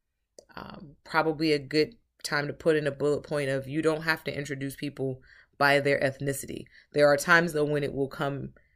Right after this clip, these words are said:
in handy. There are times when it will be important, um, to use a particular title based on ethnicity and race, but you don't always have to say, like, "This is Jocelyn, my Black friend."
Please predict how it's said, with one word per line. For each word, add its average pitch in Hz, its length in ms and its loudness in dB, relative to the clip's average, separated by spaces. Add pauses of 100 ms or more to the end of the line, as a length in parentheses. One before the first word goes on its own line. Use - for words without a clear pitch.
(240)
in 143 140 -4
handy. 147 320 -2
There 139 160 2
are 139 40 2
times 143 320 -4
when 151 80 -2
it 139 80 -2
will 139 80 -2
be 135 160 -4
important, 139 580 -2 (640)
um, 131 380 -2
to 156 160 -4
use 160 720 -2
a 151 80 -2
particular 147 840 -4 (540)
title 151 400 2
based 147 340 -2
on 147 380 -6 (380)
ethnicity 147 580 -4
and 139 100 -4
race, 143 300 -2
but 143 360 2 (360)
you 160 140 -2
don't 160 220 6
always 151 340 4
have 151 260 0
to 143 120 -4
say, 143 220 -2
like, 135 320 0 (200)
"This 202 200 -2
is 160 160 0
Jocelyn, 202 460 -4
my 139 140 -4
Black 214 320 -2
friend." - 400 -10